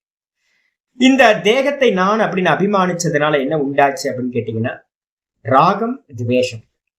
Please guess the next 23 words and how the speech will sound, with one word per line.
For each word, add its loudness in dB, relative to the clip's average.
இந்த 2
தேகத்தை 2
வந்து -4
பாத்தீங்கன்னா, -2
நான் -4
என்ன -2
பண்றேன், -4
எப்பவுமே 0
வச்சுக்கணும் -4
அப்படின்னு 0
நான் -6
நினைக்கிறேன். -10
தம், -2
பெரிய -4
இது. -8
இந்த -6
தேகத்தை 2
நான் 0
வச்சுக்கிட்டே -4
இருக்கணும் 0
அப்படின்னு -4
நான் -4
நினைக்கிறேன். -8